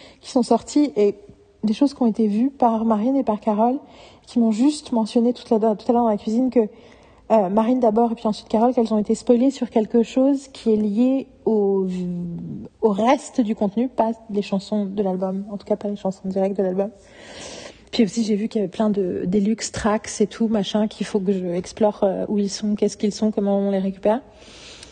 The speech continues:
Mais, euh, mais du coup, qu'il y a d'autres éléments derrière, euh, à découvrir et, euh, des choses, euh, évi-,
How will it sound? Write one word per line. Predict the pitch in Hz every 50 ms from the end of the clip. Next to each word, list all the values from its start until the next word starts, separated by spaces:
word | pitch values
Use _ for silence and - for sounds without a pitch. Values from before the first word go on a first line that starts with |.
| - - _ -
Mais, | 214 208 220 220 214 208
euh, | 202 190 180 175 175 185 - - - - - - - -
mais | - 208 214 202
du | 190 196 196
coup, | - - 269
qu'il | 254 - - 240 202
y | 208
a | 202 190
d'autres | 190 190 180 180 233 269 262 - - 254 214 233
éléments | 233 226 226 220 226 240
derrière, | 240 220 220 196 240 220 214 240 226 - - - - - _ _ _ _ _ _ _ - _ _ _ _ _ _ _ _ _ _ _ _ - - - _ - - - - - - - - - - _ _ -
euh, | 214 202 180 170 165 165 -
à | - 214
découvrir | 185 190 196 - - 214 202 202 202 226 233 233 240 240 214
et, | 240 226 208 185 180 180 175
euh, | 170 170 170 180
des | 180 196
choses, | 190 - - 233 226 202 202 202
euh, | 190 185 - -
évi-, | - 220 202 196 190